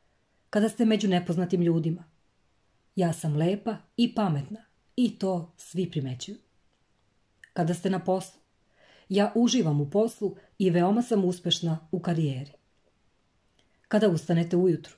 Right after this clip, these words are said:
"Ovaj dan je sjajan." Kada brinete o novcu: "Ja sam magnet za novac i privlačim bogatstvo."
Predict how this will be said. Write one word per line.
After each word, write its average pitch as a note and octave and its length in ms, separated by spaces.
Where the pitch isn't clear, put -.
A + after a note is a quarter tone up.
"Ovaj F3+ 340
dan E3 340
je D3 240
sjajan." D3+ 760
Kada G3+ 200
brinete G3 380
o F#3+ 60
novcu: F3+ 500
"Ja G3+ 220
sam G#3 240
magnet E3+ 420
za F3+ 100
novac F3 560
i A3 160
privlačim D#3 520
bogatstvo." D3+ 540